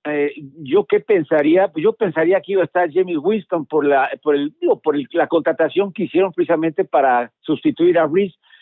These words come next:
Pero, sin embargo, yo no dudaba en que si entraba Taysom Hill iba a hacer un buen papel. Yo creo que es un, es un muchacho, un quarterback con muchas habilidades.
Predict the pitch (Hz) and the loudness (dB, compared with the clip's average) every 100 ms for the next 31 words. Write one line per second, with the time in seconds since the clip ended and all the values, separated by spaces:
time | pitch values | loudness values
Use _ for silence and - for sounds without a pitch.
0 | - _ _ _ - 170 175 175 180 175 | -20 _ _ _ -2 2 2 2 2 2
1 | 233 226 233 180 151 233 226 226 214 190 | 2 4 2 2 0 0 0 0 0 2
2 | 185 185 220 220 - 160 151 - 147 165 | 2 2 0 -2 -6 -6 -4 -4 -2 0
3 | 147 190 196 202 180 165 135 _ - 190 | 0 0 2 2 2 0 -2 _ -2 -2
4 | 185 180 143 196 196 170 165 185 180 190 | 0 -4 -2 0 0 0 -2 -2 0 -2
5 | 160 143 - 165 170 196 220 165 226 - | 0 -4 -2 -2 0 -2 -2 -4 -10 -10
6 | _ - - - 240 214 226 214 226 208 | _ -20 -12 0 2 2 2 0 0 0
7 | 220 202 214 196 190 196 180 151 139 143 | 2 2 2 0 0 0 2 2 2 2
8 | 151 165 120 | 4 2 0